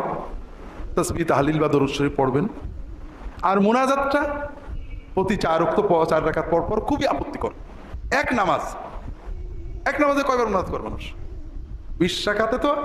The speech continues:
তারাবি এক নামাজ হলো। এমনিও আমরা বাংলাদেশের মুসলমান আল্লাহর কাছে দোয়া করা বুঝি না। এই যে চারবার,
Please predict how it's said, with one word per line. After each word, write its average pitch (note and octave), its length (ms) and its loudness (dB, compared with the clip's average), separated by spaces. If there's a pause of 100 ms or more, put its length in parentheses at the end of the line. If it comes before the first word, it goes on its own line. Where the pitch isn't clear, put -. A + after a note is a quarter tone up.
(160)
তারাবি G3+ 320 2
এক A3+ 160 2
নামাজ B3+ 220 4
হলো। C#3+ 200 0 (260)
এমনিও C#4+ 440 4 (1080)
আমরা A#3 220 4
বাংলাদেশের G#3 520 4
মুসলমান A#3+ 480 4 (220)
আল্লাহর A#3+ 260 4
কাছে B3+ 140 2
দোয়া A3 180 6
করা F#3+ 180 4
বুঝি D#3 240 4
না। A#2+ 80 2 (460)
এই C4 240 4
যে C#4+ 300 4 (440)
চারবার, G#3+ 640 4